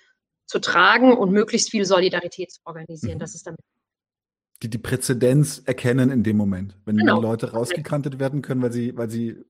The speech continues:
Speaker 2: es wagen, sich selbst zu organisieren, kann uns das alle treffen. Okay.
Speaker 1: Genau.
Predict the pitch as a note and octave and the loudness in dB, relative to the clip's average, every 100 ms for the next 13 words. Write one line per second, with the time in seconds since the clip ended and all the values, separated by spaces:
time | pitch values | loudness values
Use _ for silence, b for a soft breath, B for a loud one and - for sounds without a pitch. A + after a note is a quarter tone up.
0 | - - G#2+ - B2 B2 A2 B2 C#3 A#2+ | -20 -20 -20 -14 -10 -4 -2 0 -2 -4
1 | - A#2+ A#2 - A#2+ A#2 A#2+ A#2 B2 C3+ | -4 -6 -6 -6 -4 -2 -4 -2 -4 -4
2 | b b - A2+ G#2+ A2 - F2+ G#2+ - | b b -6 -4 -4 -8 -10 -10 -10 -12
3 | - - B2 _ - F#3 - - - - | -20 -20 -20 _ -18 -18 -16 -18 -12 -6
4 | F#3+ F#3 | -4 -4